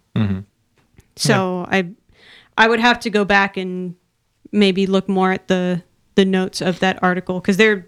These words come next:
Speaker 2: there was a whole, like, sources
Speaker 1: That's
Speaker 2: list
Speaker 1: all right.
Speaker 2: in there too.
Speaker 1: That's all right. I'm not gonna ask you to go back and
Speaker 2: Yeah.
Speaker 1: look at spider pictures.
Speaker 2: But I'm sure that they had, like, you know, like, from two meters, they can hear this range. From
Speaker 1: Mm-hmm.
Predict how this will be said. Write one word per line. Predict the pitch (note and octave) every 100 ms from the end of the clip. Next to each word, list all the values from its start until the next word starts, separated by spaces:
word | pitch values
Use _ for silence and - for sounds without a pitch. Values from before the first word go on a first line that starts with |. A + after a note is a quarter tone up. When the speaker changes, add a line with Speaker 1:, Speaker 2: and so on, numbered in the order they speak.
| -
Speaker 2:
there | A3 A3+
was | G#3
a |
whole, | - G#3 G3+ G3 F#3 F3+
like, | F3+ -
sources | - F#3+ F#3 - F3 E3 E3 -
Speaker 1:
That's | -
Speaker 2:
list | F3+ - -
Speaker 1:
all |
right. | G3+
Speaker 2:
in |
there | - -
too. | - - - F#3+
Speaker 1:
That's | A2+ G#2+
all | F2+
right. | -
I'm | A2+
not | A2
gonna | G#2 G2
ask | F2+ -
you |
to | G2+
go | G2
back | F#2 - A2
and |
Speaker 2:
Yeah. | G#2 - -
Speaker 1:
look | A#2+ G#2+
at | -
spider | - G#2 G#2
pictures. | - - B2 B2+ -
Speaker 2:
But | G#3
I'm | G#3 A3+
sure | - B3 A3+
that | G#3+
they | G#3 G3
had, | G3+ G3 F3+
like, | F#3+ F#3 - _ _ _ _ _
you | G3 G#3
know, | G3 F3+ F3 F3+ - - - - - - -
like, | G3 -
from | G#3
two | G3 A#3+
meters, | A#3 A3+ G#3+ G#3
they | G#3
can | G#3
hear | F#3 G3+ F#3
this | F#3 -
range. | - E3 B2+ - - -
From | - F#3 F3+
Speaker 1:
Mm-hmm. | F3+